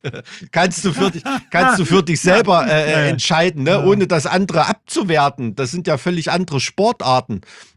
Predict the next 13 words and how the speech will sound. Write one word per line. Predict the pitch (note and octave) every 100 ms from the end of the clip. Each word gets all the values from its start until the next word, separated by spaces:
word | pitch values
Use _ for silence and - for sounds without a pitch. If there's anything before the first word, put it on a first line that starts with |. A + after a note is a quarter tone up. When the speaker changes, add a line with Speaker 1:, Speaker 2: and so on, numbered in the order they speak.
| _
Speaker 1:
Und | D#3 D3+ B2
deshalb, | D#3+ E3+ F#3+ G#3 G3
ähm, | G#2 F#3 G3 A2 G#2+ G#2+
Speaker 2:
Mhm. | A2+
Speaker 1:
ist | D#3
das, | G#3 F3+
glaub | F3+ F3+ F#3+
ich, | F#3
ein |
authentisches | D#3 D#3 - G#3+ G#3+ G#3 E3+ -
Zeichen | - D3+ G#3 - A#3+ C#4 A3 _ _
für | - F3 G#3 G3+
unseren | - G3+ G3 F#3 F#3+ F#3+ G3